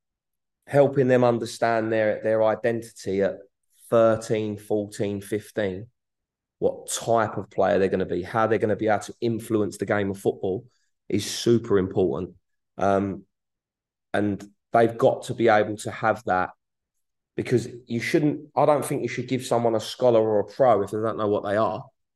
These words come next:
But they won't know what they are unless you help them find that out. Um, and they're, they're the conversations that, that, that should go on all the time. You, so your, your previous question was, you know, what is coaching? And that links into this as well.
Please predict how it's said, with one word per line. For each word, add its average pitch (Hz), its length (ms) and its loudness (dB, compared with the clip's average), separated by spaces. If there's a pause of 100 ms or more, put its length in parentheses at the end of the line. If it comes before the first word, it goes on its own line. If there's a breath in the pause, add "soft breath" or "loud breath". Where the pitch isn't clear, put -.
(540)
But 73 80 -4
they 120 120 4
won't 131 200 4
know 120 120 4
what 104 120 4
they 120 160 2
are 117 220 2
unless 117 220 -6
you 113 60 -12
help 123 260 -4
them 107 120 -8
find 110 360 0
that 107 120 0
out. 110 380 -2 (100)
Um, 104 320 -2
and 120 160 0
they're, 135 380 2 (760)
they're 131 140 6
the 123 80 2
conversations 104 800 -2
that, 98 140 0 (1000)
that, - 220 -2
that - 160 2
should - 200 -2
go 101 240 4
on 104 80 2
all 101 140 2
the 98 100 -2
time. 98 500 0 (200)
You, - 240 -8 (180)
so - 220 -8
your, 98 180 -2 (120)
your 104 120 -6
previous 110 640 -2 (360)
question 107 460 -2
was, 98 180 -8
you 101 100 -6
know, 95 140 -2
what 101 280 -4
is 98 140 -6
coaching? 101 600 -4
And 92 180 -8 (800)
that 92 220 0
links 117 280 0
into 107 240 -2
this 101 160 -4
as 104 120 -8
well. 113 460 2